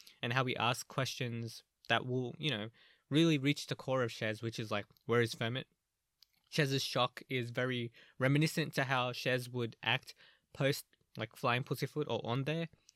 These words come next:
Like, he hasn't gone through the character development in light novel five yet. So because of that, he's not really, um, he doesn't really have that much kind of faith in the past that he's gone through. He doesn't really,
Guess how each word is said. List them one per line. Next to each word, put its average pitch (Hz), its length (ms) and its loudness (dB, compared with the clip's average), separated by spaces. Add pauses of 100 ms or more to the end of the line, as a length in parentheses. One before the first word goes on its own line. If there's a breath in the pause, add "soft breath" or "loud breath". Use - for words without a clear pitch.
(360 soft breath)
Like, 135 140 0
he 160 80 6
hasn't 170 260 4
gone 143 260 0
through 135 300 -4
the 131 80 -4
character 131 340 0
development 117 580 -2
in 113 200 -4
light 113 180 0
novel 117 200 -6
five 113 380 2
yet. 104 220 0 (100)
So 156 240 4
because 165 320 2
of 147 120 2
that, 123 260 4
he's 131 180 -2
not 139 240 0
really, 135 440 2
um, 113 320 2
he 117 80 -2
doesn't 160 180 4
really 165 140 4
have 131 320 2
that 127 140 4
much 120 260 -2
kind 123 160 0
of 113 80 -4
faith 123 480 2 (100)
in 127 220 -4
the 117 80 -6
past 120 400 2
that 107 140 -2
he's 117 140 -4
gone 135 380 0
through. 135 280 -4
He 127 100 -4
doesn't 123 260 -2
really, 117 460 0